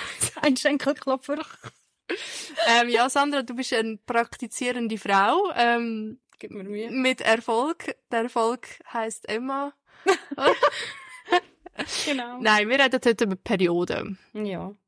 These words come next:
Speaker 1: Und zwar, wie einem das beim Reiten beeinflusst eigentlich, oder?
Speaker 2: Ja.
Speaker 1: Ja, ich habe gerade letztens einen Post über das Thema verfasst, weil, ich weiss nicht,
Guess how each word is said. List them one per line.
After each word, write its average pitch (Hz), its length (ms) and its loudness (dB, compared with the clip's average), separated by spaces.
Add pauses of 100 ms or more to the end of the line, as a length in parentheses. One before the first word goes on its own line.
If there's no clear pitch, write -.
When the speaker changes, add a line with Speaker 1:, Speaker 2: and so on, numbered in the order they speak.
(180)
Speaker 1:
Und 233 140 -4
zwar, 202 460 2
wie 220 240 4
einem 226 180 2
das 208 180 -2
beim 208 140 -4
Reiten 202 320 -4
beeinflusst 202 680 -4
eigentlich, 185 440 -4
oder? 190 220 -4
Speaker 2:
Ja. 220 220 6 (1300)
Speaker 1:
Ja, 233 360 6 (440)
ich 269 120 6
habe 254 120 6
gerade 254 160 -2
letztens 247 720 0 (260)
einen 208 120 -8
Post 220 400 -2
über 294 140 -2
das 285 160 -2
Thema 294 300 2
verfasst, - 580 -4
weil, 220 360 0
ich - 160 -2
weiss 277 220 4
nicht, 175 360 -4